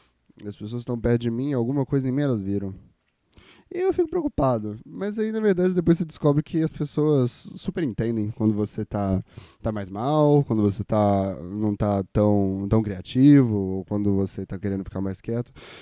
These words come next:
E quem te ama de verdade, engraçado, porque eu ainda não descobri isso, assim, eu não descobri, eu, eu não descobri, ah, o fato de, tipo,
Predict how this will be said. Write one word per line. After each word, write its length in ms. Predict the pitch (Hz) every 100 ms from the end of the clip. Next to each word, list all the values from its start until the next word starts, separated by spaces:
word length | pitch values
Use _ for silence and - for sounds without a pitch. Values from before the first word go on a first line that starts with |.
| - -
E 380 | 220 220 208 185
quem 160 | - 185
te 160 | -
ama 120 | 185 185
de 60 |
verdade, 680 | 175 151 131 123 151 151 113 98 -
engraçado, 460 | 170 220 208 - 170
porque 160 | -
eu 40 | 185
ainda 160 | 190
não 100 | 190
descobri 560 | 190 - 180 147 170 117
isso, 200 | 104 -
assim, 160 | 101 101
eu 120 | 104
não 80 | 139
descobri, 480 | - 156 143 147 -
eu, 140 | 104 - - -
eu 100 | 135
não 120 | 170
descobri, 340 | - 180 151 147 _ - _ _ _ _ _ _
ah, 560 | 117 127 127 120 110 107 _ _ - - -
o 80 | 127
fato 280 | 143 135 143
de, 460 | 135 135 127 113 - _ -
tipo, 340 | - 160 143